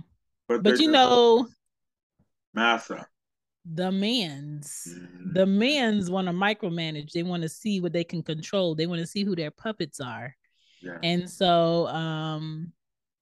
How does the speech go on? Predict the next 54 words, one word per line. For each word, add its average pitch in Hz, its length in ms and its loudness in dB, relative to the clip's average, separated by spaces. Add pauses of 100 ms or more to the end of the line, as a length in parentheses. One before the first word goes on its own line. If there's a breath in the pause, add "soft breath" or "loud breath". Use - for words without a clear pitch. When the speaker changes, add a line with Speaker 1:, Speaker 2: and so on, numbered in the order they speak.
(840)
Speaker 2:
shoot, 156 360 -4
I 156 120 -4
told, 180 320 -2
I 160 120 -4
told 160 320 -4
this 175 100 -8
company 165 400 -4
on 147 140 -6
the 135 80 -10
first 175 380 -2
day 165 260 2
when 151 160 -4
they 151 80 -2
was 160 160 -2
going 160 240 0
around 156 320 -4
and 151 120 -8
seeing, 160 380 -6
"So 165 240 -8
what 247 160 -6
is 320 160 -2
your 269 80 -4
goal 233 400 -4
with 202 160 -4
this 202 120 -10
company?" 175 520 -6 (400 soft breath)
I 254 60 2
said, 226 180 2
"I 214 100 6
do 220 140 4
not 185 300 0
plan 214 260 0
to 247 100 -2
retire 202 500 0
here. 226 500 -2 (340)
I 180 80 -6
wanna 190 200 0
work 190 200 0
for 208 80 -6
myself. 175 520 -2
So 160 120 -4
once 180 220 -2
I 190 80 4
get 185 240 -2
to 185 80 0
a 175 80 -2
point 175 240 -2
where 160 80 -4
I'm 151 80 -4
working 175 220 -6
for - 160 -10
myself, 170 600 -4
I'm 151 140 -6
done." 131 280 -8